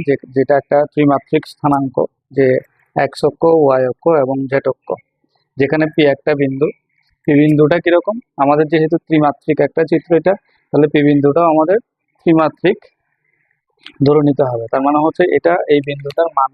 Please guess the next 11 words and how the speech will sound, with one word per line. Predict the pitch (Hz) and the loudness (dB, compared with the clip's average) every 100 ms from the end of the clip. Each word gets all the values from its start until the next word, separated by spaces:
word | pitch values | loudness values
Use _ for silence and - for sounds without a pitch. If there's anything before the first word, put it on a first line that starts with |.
| 139 | _
হচ্ছে | _ 170 | _ -2
আমাদের | 156 160 170 | -2 0 -4
কি? | 214 247 _ _ _ - | -4 -6 _ _ _ -6
এক্স, | 135 143 - - | -2 -2 -2 0
ওয়াই, | 160 220 - _ _ _ - | 2 2 -4 _ _ _ -12
জেড। | 117 139 - _ _ _ - _ _ _ _ - | -2 -2 -4 _ _ _ -20 _ _ _ _ -6
তাহলে | 147 190 156 - _ _ _ - | -2 2 0 -2 _ _ _ -4
আমরা | 151 | 0
ধরে | 151 156 | 2 4
নিচ্ছি | 160 165 170 | 2 0 -2
সেটা | 151 185 | 0 0